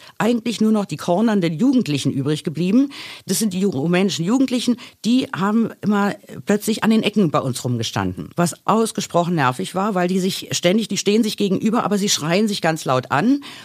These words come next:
Und, äh, auch der Spuk war plötzlich beendet, als ein, als nämlich das Wettbüro,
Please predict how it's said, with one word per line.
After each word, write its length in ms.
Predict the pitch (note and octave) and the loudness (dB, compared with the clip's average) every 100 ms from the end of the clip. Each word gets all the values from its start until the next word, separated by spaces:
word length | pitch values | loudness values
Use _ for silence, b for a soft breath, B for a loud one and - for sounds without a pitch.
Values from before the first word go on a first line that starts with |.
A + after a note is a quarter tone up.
| B - | B 0
Und, 440 | A3 A#3+ A#3 - - | 2 2 0 -6 -4
äh, 340 | G3+ G3+ G3 - | 0 0 0 -2
auch 160 | - D#3+ | -2 0
der 180 | G3 A#3 | 0 -2
Spuk 300 | - A#3 - | -2 -4 0
war 140 | G#3 | 0
plötzlich 360 | G#3 G#3 E3+ - | 0 -2 -4 -4
beendet, 440 | F3+ F#3 F#3+ F3 | 0 2 0 0
als 220 | D3+ D#3 - | -2 0 0
ein, 260 | F3 E3+ | 0 0
als 200 | E3+ D#3+ | -2 0
nämlich 280 | D#3 C#3+ - | 0 0 0
das 240 | A#2+ A2 | -2 0
Wettbüro, 640 | E3+ C#4+ - F3 B2 G#2 | -2 0 2 2 2 -4